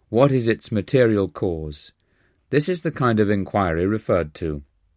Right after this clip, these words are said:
The intellect has no answer for these questions. Hence, the rishis evolved yoga as the technique of spiritual inquiry. The true yogi, withholding his thoughts, will,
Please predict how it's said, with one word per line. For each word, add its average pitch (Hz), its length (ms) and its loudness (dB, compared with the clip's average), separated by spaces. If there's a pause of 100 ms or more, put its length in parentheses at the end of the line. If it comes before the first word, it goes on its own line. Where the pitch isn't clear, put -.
(800)
The - 160 2
intellect 135 580 4 (100)
has 101 240 -4
no 123 160 0
answer 120 340 2
for 87 160 -6
these 80 180 -6
questions. 78 800 -8 (360)
Hence, 123 500 0 (240)
the 82 100 -6
rishis 123 480 2
evolved 110 560 2
yoga 107 580 2 (380)
as 101 140 -2
the 107 100 -2
technique 110 640 0
of 87 160 -8
spiritual 92 600 0
inquiry. 82 640 -4 (1400)
The 101 80 -6
true 160 340 4
yogi, 104 580 2 (200)
withholding 98 520 4
his 85 220 -6
thoughts, 95 640 -6 (400)
will, 90 540 -4